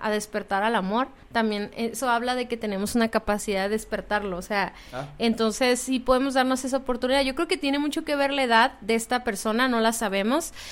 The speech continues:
Speaker 1: Porque si es un joven que está en la prepa, universidad, pues, ay, tal vez yo le diría, "No, no pierdas a tu amigo, mejor espérate", ¿no? Pero si ya estás en una edad en la que puedes dar el paso de un matrimonio,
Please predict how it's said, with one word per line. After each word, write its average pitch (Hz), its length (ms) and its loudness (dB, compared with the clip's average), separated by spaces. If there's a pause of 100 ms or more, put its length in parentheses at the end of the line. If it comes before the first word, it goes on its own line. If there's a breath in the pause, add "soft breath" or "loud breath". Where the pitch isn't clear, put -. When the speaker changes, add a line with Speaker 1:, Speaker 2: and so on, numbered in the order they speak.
(580 loud breath)
Speaker 1:
Porque 302 300 4
si 330 140 2
es 330 100 0
un 403 100 2
joven 349 540 8
que 277 60 0
está 254 140 -2
en 254 40 0
la 262 160 0
prepa, 269 460 2
universidad, 240 680 4
pues, - 280 0 (260 loud breath)
ay, 208 220 2
tal 302 160 4
vez 294 180 2
yo 311 100 4
le 311 80 4
diría, 294 240 6
"No, 277 120 6
no 311 180 4
pierdas 320 260 4
a 320 60 6
tu - 140 4
amigo, 269 380 6
mejor 240 280 4
espérate", 269 500 8
¿no? 233 240 0 (360 loud breath)
Pero 285 180 6
si - 100 -2
ya 277 120 2
estás 339 240 -2
en 349 120 2
una 330 200 4
edad 277 360 6
en 240 120 2
la 233 100 4
que 220 160 -2
puedes 240 280 2
dar 254 120 4
el 254 80 0
paso 240 380 4
de 226 100 2
un 220 80 2
matrimonio, 226 720 2